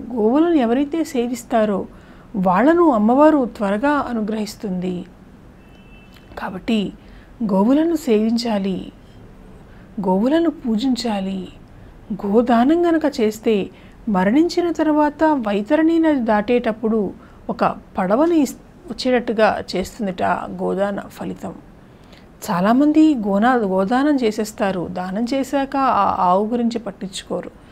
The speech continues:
కానీ గోదానం చేయటం అంటే ఆవును దానం చేయటం మాత్రమే కాదు,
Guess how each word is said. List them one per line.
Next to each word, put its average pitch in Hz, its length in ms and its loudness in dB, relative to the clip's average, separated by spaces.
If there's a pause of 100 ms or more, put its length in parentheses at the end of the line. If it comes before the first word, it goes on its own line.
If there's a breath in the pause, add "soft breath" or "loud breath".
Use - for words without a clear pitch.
(300 loud breath)
కానీ 208 380 0 (420 loud breath)
గోదానం 220 580 2
చేయటం 311 400 0
అంటే 302 320 0
ఆవును 226 420 2
దానం 226 400 0
చేయటం 302 380 4
మాత్రమే 247 520 0
కాదు, 220 600 -4